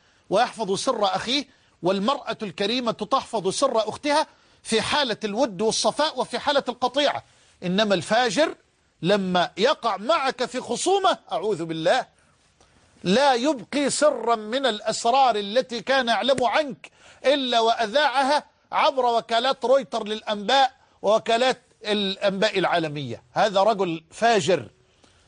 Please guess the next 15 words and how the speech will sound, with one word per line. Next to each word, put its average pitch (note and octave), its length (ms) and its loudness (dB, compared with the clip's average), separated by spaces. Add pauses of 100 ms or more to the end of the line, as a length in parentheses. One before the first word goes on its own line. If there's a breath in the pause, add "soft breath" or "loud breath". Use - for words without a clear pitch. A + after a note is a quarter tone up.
(200 soft breath)
هذا G#3+ 280 2
رجل G#3 360 2
فاجر F#3 540 0 (160)
خائن. G3+ 580 0 (520)
"إن C#4 300 -2
الكريم G#3+ 640 0
الذي G3 460 0
تبقى G#3+ 560 0
مودته F#3 840 -2 (500 soft breath)
ويحفظ G#3+ 680 -2
السر B3 720 0
إن G#3 120 -4
صاف C4+ 500 2
وإن G#3 500 0
صرم"، G3 480 0